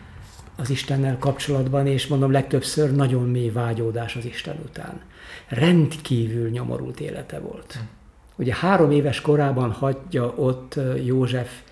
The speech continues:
Speaker 1: Áron a családot, szappanfőző munkásként, először sztrájkolt, utána emiatt kirúgták az állásából, mindenféle üldözésnek volt kitéve.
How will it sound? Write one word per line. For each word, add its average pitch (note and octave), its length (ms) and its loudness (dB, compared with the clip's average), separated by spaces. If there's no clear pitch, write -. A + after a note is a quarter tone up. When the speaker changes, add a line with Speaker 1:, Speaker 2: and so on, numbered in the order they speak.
Speaker 1:
Áron B2+ 680 0
a - 140 -6
családot, A#2+ 840 0
szappanfőző B2 920 -2
munkásként, B2+ 960 -2
először B2 480 -4
sztrájkolt, C#3 760 2
utána A#2+ 340 -4
emiatt C3 360 -2
kirúgták B2+ 500 -2
az B2 120 -4
állásából, A#2+ 960 -2
mindenféle B2+ 640 -4
üldözésnek B2 680 0
volt - 160 -4
kitéve. B2 600 -2